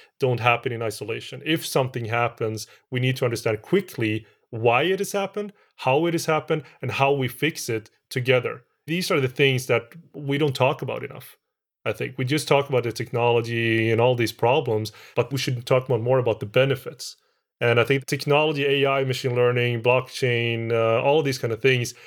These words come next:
I mean, it's just tools, right? It's just tools that do a very, very specific thing. They need to come together. But we as experts or whatever we are, we need to talk about the O two owners and everyone else in their language or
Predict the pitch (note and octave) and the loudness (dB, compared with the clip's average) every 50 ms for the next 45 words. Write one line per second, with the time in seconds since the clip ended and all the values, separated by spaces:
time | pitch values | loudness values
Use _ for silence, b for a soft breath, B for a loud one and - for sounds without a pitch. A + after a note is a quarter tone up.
0 | B B B B B C#3 D#3+ F#3+ G3 F#3+ - - G#3 G3+ G#3 - - G#3 A3 G#3 | B B B B B 0 0 2 2 2 2 2 0 0 0 0 2 2 4 4
1 | C3 G#2+ - - - A2+ C#3 F#3+ G#3+ - - - D3+ C3 - G3 F#3 - - - | 2 0 -2 -2 0 2 2 2 0 -2 -4 -8 -8 0 0 0 0 0 -4 -2
2 | - F3+ F3 F3+ E3+ - D#3 C#3 B2 C3+ C3 A#2+ A#2 C#3+ C#3+ E3+ E3+ D#3+ E3 C#3+ | 0 2 2 2 2 2 0 0 2 2 0 2 2 2 4 4 4 2 2 0
3 | C3 - - C3 - - B2+ A2+ - A2+ - - - F3+ E3+ B2 C3 E3+ F#3+ F#3+ | 0 -2 -6 -8 -4 -4 -6 -4 -4 -8 -8 -2 0 2 4 4 2 0 -2 -6
4 | - _ - C#3+ D3+ D#3+ E3+ D#3+ D3+ C#3 - - - C3+ D3 C3+ - C3+ A#2+ A#2 | -12 _ -4 -2 0 2 2 2 0 -2 -4 -2 -2 -2 -2 0 0 0 0 2
5 | - B2 C#3+ F#3 G3+ C#3+ B2+ - - _ _ _ _ C3 B2 B2+ B2+ B2 B2 - | 0 2 2 2 2 0 -4 -8 -10 _ _ _ _ 0 2 4 4 4 0 -4
6 | D3+ C#3 B2+ B2+ C#3+ D3+ D#3+ E3 E3 E3 D#3 C#3 C3 - - - C#3+ C#3 C3 - | -12 -8 -6 -4 -4 -4 -4 -2 -2 0 0 0 -2 -2 -4 0 0 0 0 -2
7 | - - - B2+ A#2+ A2+ A2+ - A#2+ A2 A#2 A#2 A#2+ A2+ A#2 G#2+ A2 A2+ C3 D#3+ | -4 0 2 2 2 2 0 -4 -2 0 2 2 2 2 0 0 2 2 2 4
8 | C#3+ B2 A#2+ A#2+ - - _ _ _ _ _ _ _ C#3 C3 C3 C3+ C3 - C3+ | 4 2 2 0 -2 -8 _ _ _ _ _ _ _ 0 0 0 0 0 -4 -4
9 | C3 - B2+ A#2+ A#2 - A#2+ A#2 A2 - A#2+ B2+ C3 C3 - B2+ B2+ D3 E3 D#3+ | 0 2 2 2 2 0 -2 -2 -2 0 -2 -2 -2 0 2 4 4 4 4 2
10 | D3+ C3+ C3+ B2+ B2+ B2 - B2+ A#2+ A#2 A#2 A2+ A2 A2+ B2 E3 E3+ C#3+ B2+ C3 | 0 2 2 2 0 0 0 -2 -2 0 -2 0 0 2 2 4 4 2 2 0
11 | - - b b b b b - C3+ B2+ A#2 B2+ C#3 D#3 D3+ C3+ A#2+ A#2 A2+ A2+ | -6 -12 b b b b b -4 -2 2 4 4 4 4 4 2 2 0 0 -2
12 | A#2 A#2 A2+ - C3+ B2+ A#2+ A2+ A#2 B2 B2+ | -2 -2 -2 -2 0 2 2 2 2 0 -6